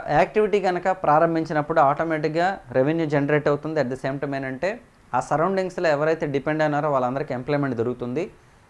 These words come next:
ఓకేనండి, so చాలా ఇంపార్టెంట్ అనమాట any decision taken by the government. ఈ కార్యక్రమాల వల్ల, రోదసీ కార్యక్రమాల వల్ల ఇరవై నాలుగు బిలియన్ డాలర్ల విలువైన పన్ను ఆదాయం కూడా వచ్చిందంట.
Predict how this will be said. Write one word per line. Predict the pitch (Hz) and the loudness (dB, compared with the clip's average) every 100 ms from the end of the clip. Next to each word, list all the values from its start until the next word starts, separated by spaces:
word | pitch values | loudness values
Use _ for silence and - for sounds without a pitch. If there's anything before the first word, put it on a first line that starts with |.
| - | -6
ఓకేనండి, | 135 170 156 170 | -4 -2 -2 -2
so | 156 127 | -4 0
చాలా | 139 147 | 2 2
ఇంపార్టెంట్ | 147 165 156 143 | 2 0 0 0
అనమాట | 131 127 160 | -2 -2 0
any | 143 143 160 | 0 0 0
decision | 139 139 143 147 | 0 -2 -6 -4
taken | 139 135 | -2 -2
by | 135 127 | -2 0
the | 117 | 2
government. | 120 120 113 147 277 - - _ - | 2 2 -2 -2 -4 -6 -20 _ -2
ఈ | 190 | 2
కార్యక్రమాల | 202 185 196 196 190 180 | 4 4 4 2 2 4
వల్ల, | 165 170 196 - _ _ | 4 4 2 -4 _ _
రోదసీ | 139 175 185 196 | 4 4 2 0
కార్యక్రమాల | 170 156 160 165 156 | 4 4 4 -2 0
వల్ల | 147 170 | 0 2
ఇరవై | 160 175 185 | 4 4 4
నాలుగు | 175 156 | 2 4
బిలియన్ | 151 190 190 | 4 4 4
డాలర్ల | 175 170 | 4 4
విలువైన | 160 156 160 147 | 2 4 4 2
పన్ను | - 143 185 | 0 0 2
ఆదాయం | 151 165 196 190 | 2 4 4 4
కూడా | 175 | 4
వచ్చిందంట. | 139 - 117 | 4 0 -6